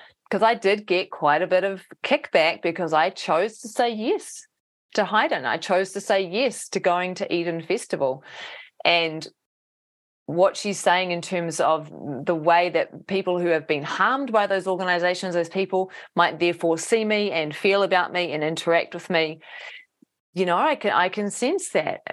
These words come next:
But at the same time, I can sense that part of me that is like, I wanted to have that direct experience so I could see and feel more of what's unfolding. Um,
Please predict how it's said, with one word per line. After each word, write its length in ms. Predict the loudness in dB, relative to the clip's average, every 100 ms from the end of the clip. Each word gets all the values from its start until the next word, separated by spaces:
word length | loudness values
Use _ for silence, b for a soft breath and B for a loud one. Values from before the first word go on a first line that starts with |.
| 2
But 220 | 4 4
at 140 | 0
the 80 | -2
same 280 | 0 2 2
time, 560 | -2 -2 0 2 0 -2
I 80 | -2
can 160 | -2 -2
sense 300 | -2 0 0
that 180 | 0
part 260 | 0 0 2
of 60 | 2
me 140 | 2
that 180 | 2 2
is 220 | -2 0
like, 260 | 0 0 -2
I 80 | -4
wanted 340 | -2 0 0
to 80 | -2
have 140 | -2 0
that 200 | 0 0
direct 320 | -2 -2 -4
experience 600 | -8 -4 -2 0 -2 -2
so 120 | 0
I 80 | 0
could 200 | -4 -8
see 280 | -2 -2 -2
and 140 | -6
feel 480 | -2 0 2 0 -4 B B B _
more 460 | -6 -2 0 2 0
of 160 | 0
what's 240 | 0 -2 -4
unfolding. 800 | -6 -6 -2 0 2 0 -4 -8 B B B -6 0
Um, 460 | 2 0 -4 -10